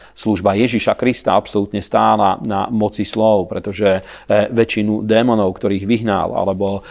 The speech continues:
po-, ako povolával učeníkov, ako uzdravoval chorých, veľmi veľakrát hovoril iba slova vo viere a Božia moc sa dala do pohybu. A tento príbeh presne o tom hovoril. Mojžiš mal hovoriť ku skale a zo skaly by vyšli vody. Vieme,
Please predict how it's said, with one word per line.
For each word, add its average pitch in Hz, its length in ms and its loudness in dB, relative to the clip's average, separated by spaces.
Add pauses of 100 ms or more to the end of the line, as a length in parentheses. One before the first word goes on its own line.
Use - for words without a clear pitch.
(140)
po-, 117 80 6
ako 101 160 0
povolával 104 640 4
učeníkov, 104 800 -4
ako 107 240 -4
uzdravoval 104 520 4
chorých, 110 440 0
veľmi 113 300 2
veľakrát 101 680 2
hovoril 107 400 4
iba 104 200 2
slova 101 720 2
vo 101 200 -2
viere 104 480 2 (260)
a - 60 -8
Božia 104 320 0
moc 104 320 0
sa 113 160 0
dala 95 240 2
do 95 160 -4
pohybu. 101 560 -2 (320)
A 98 80 -4
tento 107 240 0
príbeh 120 440 2
presne 113 360 -4
o 107 80 -2
tom 101 160 -2
hovoril. 123 480 2
Mojžiš 107 320 -2
mal 101 160 2
hovoriť 98 360 0
ku 98 120 -2
skale 131 480 0 (160)
a - 80 -4
zo 101 120 -4
skaly 101 280 -2
by 95 160 -2
vyšli 95 320 -4
vody. 101 440 -2 (420)
Vieme, 107 340 2